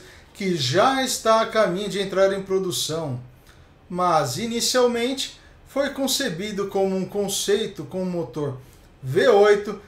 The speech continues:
de seis vírgula quatro litros, que entrega quatrocentos e oitenta e cinco cavalos de potência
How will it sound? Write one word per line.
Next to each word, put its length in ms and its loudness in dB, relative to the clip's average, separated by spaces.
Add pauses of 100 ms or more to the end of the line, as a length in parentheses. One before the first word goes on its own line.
(160)
de 160 -8
seis 360 -2
vírgula 340 2
quatro 340 -2
litros, 760 -8 (600)
que 220 -2
entrega 560 2
quatrocentos 640 -2
e 40 0
oitenta 300 -2
e 40 -2
cinco 340 -4
cavalos 680 4
de 60 -2
potência 800 -2